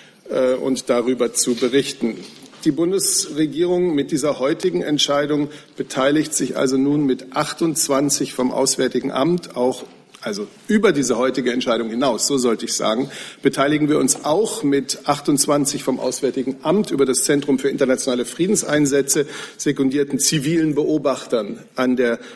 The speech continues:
Sonderbeobachtermission. Damit sind deutsche Polizistinnen und Polizisten an drei internationalen Missionen in der Ukraine beteiligt.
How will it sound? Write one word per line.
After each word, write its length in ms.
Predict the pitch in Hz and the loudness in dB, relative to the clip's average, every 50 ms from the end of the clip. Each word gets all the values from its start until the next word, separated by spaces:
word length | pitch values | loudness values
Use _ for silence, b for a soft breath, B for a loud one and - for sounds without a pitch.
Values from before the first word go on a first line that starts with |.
| B B | B B
Sonderbeobachtermission. 1500 | - - - 120 120 123 120 123 117 117 127 120 - - 123 113 - 113 - - - 120 107 107 107 - - - 117 113 117 | -6 -2 0 0 2 2 2 2 0 0 -2 -2 0 0 0 2 0 0 -2 0 -2 -2 -2 0 0 0 0 0 0 0 0
Damit 260 | 120 123 135 147 143 | 0 2 2 0 0
sind 240 | - 160 143 139 143 | 0 0 0 0 2
deutsche 280 | 143 143 151 151 165 143 | 0 0 0 0 -2 -2
Polizistinnen 760 | - - 151 143 135 - - 165 165 - - 190 180 160 160 | 0 0 0 0 0 0 -2 -2 -2 -2 0 0 0 0 2
und 180 | 143 139 135 - | 0 0 0 0
Polizisten 600 | 143 131 131 120 - - 165 156 - - 185 - | 0 0 0 0 0 0 0 0 0 -2 -2 -2
an 220 | 139 135 123 123 | 0 -2 -2 0
drei 320 | 143 113 120 123 143 165 | -2 -2 0 2 2 2
internationalen 1000 | 180 190 262 - 175 175 - 175 160 151 147 143 - - 147 135 139 135 135 131 | 0 0 0 -2 -2 0 0 0 0 0 -2 -4 -2 -2 0 2 2 2 2 2
Missionen 460 | 127 127 - - - 135 139 139 151 | 2 2 0 0 0 2 2 2 2
in 100 | 147 135 | 0 2
der 140 | 123 131 143 | 2 2 0
Ukraine 480 | 147 - - 135 131 - 143 131 131 117 | 0 -4 -2 -2 0 0 2 0 0 0
beteiligt. 680 | 117 117 - - 123 127 147 165 196 190 - - - | -2 -4 -2 0 2 2 2 2 2 0 -2 -6 -14